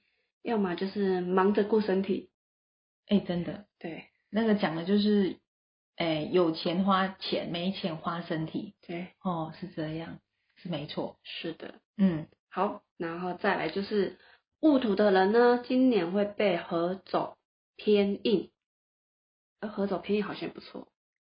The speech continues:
Speaker 1: 没有啦，看一半一半。因为其实偏印本身代表的就是你的 idea 很多，
Speaker 2: 对啊。
Speaker 1: 那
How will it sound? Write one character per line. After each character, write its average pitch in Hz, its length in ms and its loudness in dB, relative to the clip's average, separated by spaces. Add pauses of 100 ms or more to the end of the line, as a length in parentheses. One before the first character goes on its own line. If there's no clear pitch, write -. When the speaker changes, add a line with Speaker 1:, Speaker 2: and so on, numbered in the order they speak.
(280)
Speaker 1:
没 208 100 2
有 202 80 6
啦， 165 200 2
看 208 340 0
一 196 60 2
半 196 260 4
一 - 40 2
半。 - 320 -4 (840)
因 226 120 0
为 233 100 2
其 208 120 2
实 185 320 -2 (160)
偏 214 180 4
印 220 120 2
本 175 140 0
身 196 140 0
代 202 140 2
表 156 140 -2
的 175 180 -2
就 190 140 -2
是 185 240 -6
你 170 140 -2
的 - 440 -10
idea 202 400 2
很 - 240 -4
多， 156 320 -2 (680)
Speaker 2:
对 240 160 6
啊。 214 100 6
Speaker 1:
那 208 200 -2